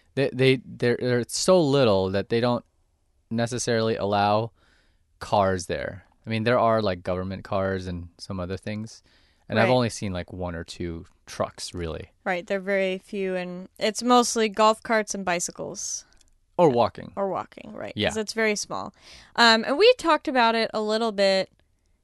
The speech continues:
Speaker 2: in a previous episode. If, if you listen to our Unbelievable episode where we
Speaker 1: Yeah,
Speaker 2: went
Speaker 1: back
Speaker 2: and
Speaker 1: in, like,
Speaker 2: scouted,
Speaker 1: February.
Speaker 2: we went and scouted locations for the wedding, we did talk about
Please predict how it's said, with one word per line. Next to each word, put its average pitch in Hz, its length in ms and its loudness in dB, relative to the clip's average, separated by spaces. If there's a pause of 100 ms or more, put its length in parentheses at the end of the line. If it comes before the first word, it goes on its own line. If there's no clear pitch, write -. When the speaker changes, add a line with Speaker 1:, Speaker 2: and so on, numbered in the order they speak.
(140)
Speaker 2:
in 214 140 -2
a 202 80 -2
previous 202 460 -4
episode. 156 480 -6
If, - 280 -14
if - 300 -12
you 196 100 -4
listen 208 400 -2
to 196 160 -6
our 170 280 -4
Unbelievable 185 760 -4
episode 175 540 -6
where 175 220 -8
we 170 300 -8 (960)
Speaker 1:
Yeah, 202 60 -4
Speaker 2:
went 214 220 4
Speaker 1:
back 196 140 2
Speaker 2:
and 196 80 -4
Speaker 1:
in, 214 60 0
like, 190 160 -2
Speaker 2:
scouted, 208 380 6 (260)
Speaker 1:
February. 196 140 -8 (260)
Speaker 2:
we 214 80 -4
went 208 180 0
and 202 100 -10
scouted 190 460 0
locations 180 1000 -6 (180)
for 247 260 4
the 214 120 0
wedding, 160 560 -4 (180)
we 190 140 -8
did 180 260 -4
talk 180 300 -6
about 160 400 -6